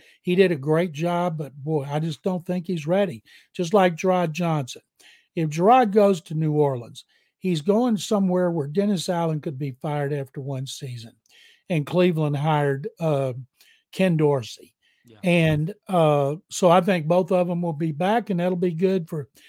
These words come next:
Speaker 1: C J Stroud and the Texans.
Speaker 2: Yeah, okay. The, G-, the Gerard Johnson thing,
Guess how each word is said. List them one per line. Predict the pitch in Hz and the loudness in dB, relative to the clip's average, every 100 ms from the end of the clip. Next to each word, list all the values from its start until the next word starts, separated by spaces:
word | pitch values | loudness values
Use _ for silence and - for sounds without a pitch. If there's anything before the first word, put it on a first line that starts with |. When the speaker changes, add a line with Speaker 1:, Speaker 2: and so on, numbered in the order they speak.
| _ | _
Speaker 1:
C | - 214 | -2 0
J | 190 208 175 | 2 2 2
Stroud | - 185 175 170 | -2 0 0 -2
and | |
the | 156 | -4
Texans. | - 143 120 - 98 - _ _ - | -6 -6 -6 -16 -20 -20 _ _ -14
Speaker 2:
Yeah, | 165 175 175 - | -8 -8 -8 -12
okay. | 180 180 151 147 _ - | -10 -6 -6 -10 _ -10
The, | 170 185 - _ _ _ _ - 156 | -6 -6 -10 _ _ _ _ -20 -18
G-, | 160 | -14
the | 180 165 | -10 -10
Gerard | 151 190 208 | -6 -4 -4
Johnson | 180 185 185 160 | -4 -6 -6 -12
thing, | 165 147 139 | -8 -8 -8